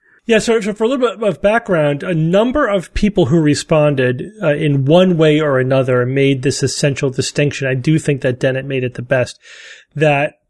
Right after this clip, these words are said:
um, when you're talking about artificial intelligence, the definition has kind of bifurcated. And even though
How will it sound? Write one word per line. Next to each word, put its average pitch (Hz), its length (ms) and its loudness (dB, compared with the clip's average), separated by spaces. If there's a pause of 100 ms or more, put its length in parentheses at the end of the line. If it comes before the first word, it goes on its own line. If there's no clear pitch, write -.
um, 147 240 -2
when 151 120 0
you're 156 80 0
talking 226 340 -2
about 190 180 2
artificial 170 640 -2
intelligence, 139 680 -6
the 151 100 -4
definition 180 880 -2
has 127 240 -6
kind 147 300 -6
of 120 120 -6
bifurcated. 131 840 -8 (480)
And 139 420 -4
even 185 260 2
though 147 520 2